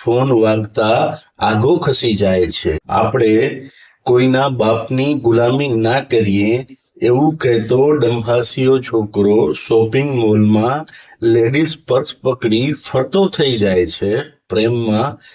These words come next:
એવી અસર વર્તાય છે. સિંહ કોઈ દી ઘાસ ના ખાય બાપ, સિંહ કોઈ દી ઘાસ ના ખાય બાપ, એવી હોશિયારી કરતો છોકરો બજારમાં પાણીપુરી ખાતો થઈ જાય છે.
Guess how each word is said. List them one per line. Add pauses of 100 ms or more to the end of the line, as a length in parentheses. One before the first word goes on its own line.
(200)
એવી
અસર
વર્તાય
છે.
સિંહ
કોઈ
દી
ઘાસ
ના
ખાય
બાપ, (160)
સિંહ
કોઈ
દી
ઘાસ
ના
ખાય
બાપ, (400)
એવી
હોશિયારી
કરતો
છોકરો (280)
બજારમાં
પાણીપુરી
ખાતો
થઈ
જાય
છે.